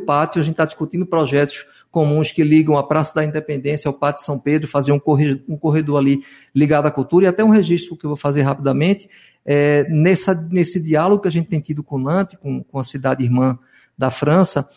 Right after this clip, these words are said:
eles definiram três pilares a partir desse debate. Um tá ligado à questão ambiental, o outro tá ligado à questão de gênero, e o terceiro eixo é a cultura,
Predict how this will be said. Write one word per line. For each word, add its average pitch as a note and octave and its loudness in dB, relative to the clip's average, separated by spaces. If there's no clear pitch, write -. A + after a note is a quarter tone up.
eles D#3+ 4
definiram F3+ 0
três F#3+ 0
pilares D3 0
a C#3+ 0
partir C#3 -8
desse C3+ -8
debate. A#2 -4
Um F3+ -2
tá F3 -2
ligado C#3+ 0
à - -2
questão C#3 -2
ambiental, C#3 0
o C#3 0
outro E3+ 2
tá E3 -2
ligado C#3 0
à C#3+ -2
questão C#3 -6
de C3+ 0
gênero, C#3+ 0
e D#3+ 4
o D#3+ 2
terceiro F3 2
eixo D#3+ 0
é F3+ 2
a F#3+ 0
cultura, C#3 -6